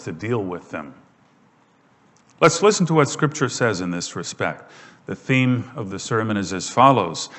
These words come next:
"Trust in the Lord, not in earthly riches."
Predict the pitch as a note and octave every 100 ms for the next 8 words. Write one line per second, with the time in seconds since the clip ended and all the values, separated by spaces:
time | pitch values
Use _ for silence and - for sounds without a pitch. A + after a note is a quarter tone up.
0 | - - - - _ - G3 A#3 - G3+
1 | F3+ D#3+ F3 A3 F3 F2+ D#2 - - -
2 | _ _ _ _ - B2 C#3 C#3 - G#2+
3 | A2 F#2 D#2+ - - - B2+ B2 - A2
4 | G#2 F2+ F2+ B2 A#2+ - E2+ C#2 - -